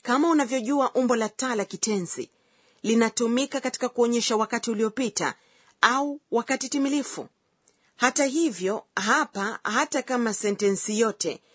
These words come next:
iko katika wakati uliopo,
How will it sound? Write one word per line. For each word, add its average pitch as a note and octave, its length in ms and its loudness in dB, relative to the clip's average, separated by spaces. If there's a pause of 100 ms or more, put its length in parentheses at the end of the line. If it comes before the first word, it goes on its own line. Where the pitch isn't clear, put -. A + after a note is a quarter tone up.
(140)
iko B3+ 320 2
katika A3+ 720 -2
wakati A3 600 0
uliopo, A#3 640 0